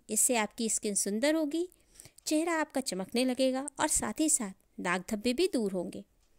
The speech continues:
अब जानते हैं इसका सोलहवाँ फ़ायदा। शरीर की जो एक्स्ट्रा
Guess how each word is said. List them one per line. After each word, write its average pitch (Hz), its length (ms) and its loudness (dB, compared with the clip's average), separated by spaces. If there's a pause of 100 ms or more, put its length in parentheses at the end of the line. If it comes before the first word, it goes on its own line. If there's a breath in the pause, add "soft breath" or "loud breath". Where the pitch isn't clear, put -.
(420 soft breath)
अब 294 180 2
जानते 302 380 0
हैं 330 220 0
इसका 294 320 0
सोलहवाँ 208 440 0
फ़ायदा। 190 400 -12 (1300 soft breath)
शरीर 269 500 2
की 359 200 0
जो 370 140 -2
एक्स्ट्रा - 440 2